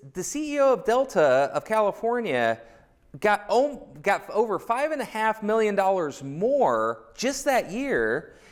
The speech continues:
than the C E O of Apple. And then further that, considering that Delta Dental is a nonprofit. So they don't pay, they don't pay their ta-,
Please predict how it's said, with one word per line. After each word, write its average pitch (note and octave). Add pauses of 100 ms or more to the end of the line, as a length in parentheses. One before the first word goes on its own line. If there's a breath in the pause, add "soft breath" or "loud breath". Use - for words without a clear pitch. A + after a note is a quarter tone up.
(160 loud breath)
than G#3+
the G#3+
C G#3
E G#3
O G#3
of G#3
Apple. A3+ (1400 loud breath)
And G#3
then D#4+
further F#3+
that, D3+
considering F3+
that D#3+
Delta E3+
Dental G#3+
is C#3
a E3
nonprofit. C3 (3000 soft breath)
So -
they D#3+
don't A3+
pay, F#3
they E3
don't C#4
pay G#3+
their G#3
ta-, G#3